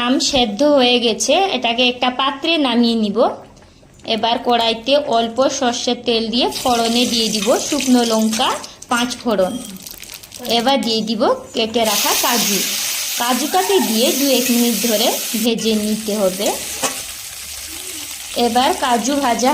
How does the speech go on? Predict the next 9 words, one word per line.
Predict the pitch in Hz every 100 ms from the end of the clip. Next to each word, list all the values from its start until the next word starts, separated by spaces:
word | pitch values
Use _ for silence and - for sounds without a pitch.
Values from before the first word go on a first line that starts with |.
| 302
হয়ে | 240 240
গেছে, | 240 208 - 240 339 - - - - - - - -
দিয়ে | 214 247
দিব | 214 226 330
সেদ্ধ | 381 311 269 277 262
করে | 254 247
রাখা | 240 233 294 339 220 208
আম | 269 466 - - - - - - -
আর | 220